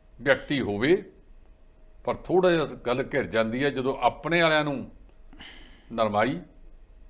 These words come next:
ਤੇ ਦੂਜਿਆਂ ਨੂੰ ਸਖਤ ਸਾਹਮਣਾ ਕਰਨਾ ਪੈ ਰਿਹਾ ਹੈ। ਮੈਂ ਸਮਝਦਾ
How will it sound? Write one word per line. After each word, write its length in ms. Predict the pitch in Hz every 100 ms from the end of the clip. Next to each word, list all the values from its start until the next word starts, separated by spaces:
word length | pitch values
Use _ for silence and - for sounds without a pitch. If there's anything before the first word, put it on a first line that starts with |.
| - - - - - - - - - - - -
ਤੇ 100 | 117
ਦੂਜਿਆਂ 360 | 117 101 113
ਨੂੰ 280 | 107 101 98 - - - - - - -
ਸਖਤ 440 | - 147 - - - - - - - - - - -
ਸਾਹਮਣਾ 360 | 113 123 127
ਕਰਨਾ 320 | 117 107 101
ਪੈ 260 | 98 95 92
ਰਿਹਾ 180 | - -
ਹੈ। 80 | - - - - - - - - - - - - - - - - -
ਮੈਂ 120 | 143 151
ਸਮਝਦਾ 380 | 117 107 90